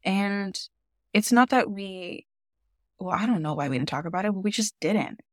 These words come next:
Well, that kind of goes, ties into mental illness. <laughs> Yeah. My, I feel very fortunate that my family was very understanding when it came to it, but at the same time, we didn't really talk about it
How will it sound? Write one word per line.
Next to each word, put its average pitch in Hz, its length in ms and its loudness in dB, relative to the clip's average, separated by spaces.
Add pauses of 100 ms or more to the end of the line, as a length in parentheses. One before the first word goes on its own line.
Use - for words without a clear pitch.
(440)
Well, 170 200 -4
that 240 120 2
kind 156 160 4
of 151 100 0
goes, 151 320 -2
ties 151 260 0
into 160 160 0
mental 156 300 4
illness. 165 340 2
<laughs> - 20 -4
Yeah. 190 360 4 (680)
My, 214 480 8
I 208 100 4
feel 233 140 4
very 233 180 2
fortunate 190 500 0
that - 260 -4
my 170 360 -2
family 175 420 -6
was 170 200 -2
very 170 680 -2 (1600)
understanding 175 920 2
when 208 120 0
it 220 100 -2
came 226 280 4
to 262 240 0
it, 262 300 -2
but 170 160 4
at 165 120 2
the 170 80 0
same 165 280 2
time, 160 640 -2 (380)
we 165 540 2
didn't 170 260 0
really 165 200 0
talk 156 320 -4
about 202 320 0
it 226 260 2